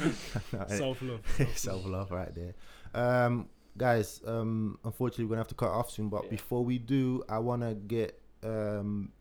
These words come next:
Speaker 1: I wanna know what you guys are doing, what you guys are up to, and where people can find what you guys are up to. Uh, let's start with you, Callum.
Speaker 2: Okay, so what in terms of the business that
Speaker 1: Business,
Speaker 2: we are?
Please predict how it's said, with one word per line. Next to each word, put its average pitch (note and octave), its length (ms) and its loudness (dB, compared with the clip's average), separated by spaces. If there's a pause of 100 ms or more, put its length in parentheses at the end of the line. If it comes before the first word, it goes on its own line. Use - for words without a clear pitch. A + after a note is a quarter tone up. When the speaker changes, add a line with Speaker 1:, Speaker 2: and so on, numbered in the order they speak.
Speaker 1:
I G2+ 80 0
wanna A2 240 2
know G#2+ 180 0
what G2+ 180 -2
you G2+ 80 -8
guys G2 280 -6
are F2+ 40 -6
doing, F#2 360 -4
what F#2 160 -6
you F#2+ 80 -8
guys F#2+ 220 -4
are G2+ 120 -2
up G2+ 160 -4
to, B2 240 -2 (360)
and F#2+ 340 -2
where G#2 300 2
people G#2+ 380 -2
can G2 380 -4 (240)
find A2+ 800 2 (160)
what F#2+ 260 -4
you F#2+ 80 -8
guys F2 300 -8
are F2 140 -6
up - 160 -12
to. F2+ 260 -10 (300)
Uh, F2+ 260 -6 (160)
let's F2+ 160 -4
start - 220 -4
with F2 120 -8
you, F#2 140 -6
Callum. F2 320 -12 (800)
Speaker 2:
Okay, C3+ 380 -4
so C#3+ 1080 0 (1160)
what B2+ 200 -4
in B2+ 160 -2
terms C#3+ 460 0
of C3 440 2 (500)
the C3 100 -6
business D#3+ 420 -2
that - 60 -2
Speaker 1:
Business, D#3+ 480 4
Speaker 2:
we A#2 100 4
are? D#3 60 8